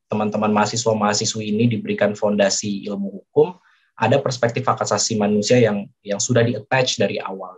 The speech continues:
Jadi, eh, saya lihat ini bagus sekali Pak Haposan pemilihan, apa namanya, time atau timeline untuk mata kuliah hak asasi mas-, manusia di tahun pertama. Tetapi di sisi lain, juga ada repercussion yang perlu,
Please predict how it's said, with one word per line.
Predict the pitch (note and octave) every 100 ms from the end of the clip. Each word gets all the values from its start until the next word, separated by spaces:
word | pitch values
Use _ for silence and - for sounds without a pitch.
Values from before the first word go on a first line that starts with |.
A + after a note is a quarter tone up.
| -
Jadi, | A#2+ B2+ B2+ _ _ _ _ F#2+
eh, | F#2+
saya | G2+ G#2+ A2+
lihat | B2 B2+ A#2
ini | B2 C3+ A#2+
bagus | G#2 G2+ G2+
sekali | - F#2+ A#2 B2+ - _ -
Pak | G2+ G2 G2
Haposan | G2+ - A#2+ A#2+
pemilihan, | G2+ G2 G2 G2+ F#2+ F#2+ - _
apa | G2+ -
namanya, | A2 G2+ G2+ A#2 B2+ -
time | G2+ G#2 - - -
atau | - F#3 F3+
timeline | F#3+ G3 G#3 G#2 G2
untuk | F#2 _ _
mata | G2 -
kuliah | - G2 F#2+
hak | -
asasi | - F#2 G2
mas-, | F#2+ -
manusia | G2+ G2+ A2+
di | G#2+
tahun | F#2+ G2+
pertama. | - F#2+ F#2+ F2+ - _ _ _
Tetapi | C3 E3 F3 A3+
di | -
sisi | D#3 D3+
lain, | A2+ G#2 C3 F#3+ G#3+ - _ _ A#2+
juga | A#2+ B2+ B2+ E3 F3
ada | - B2 A#2 A#2+ A#2+ A#2 -
repercussion | A#2+ B2+ B2 A2+ A2 F#2 -
yang | G#2 G#2
perlu, | - G#2 A2+ B2+ D3+ E3 E3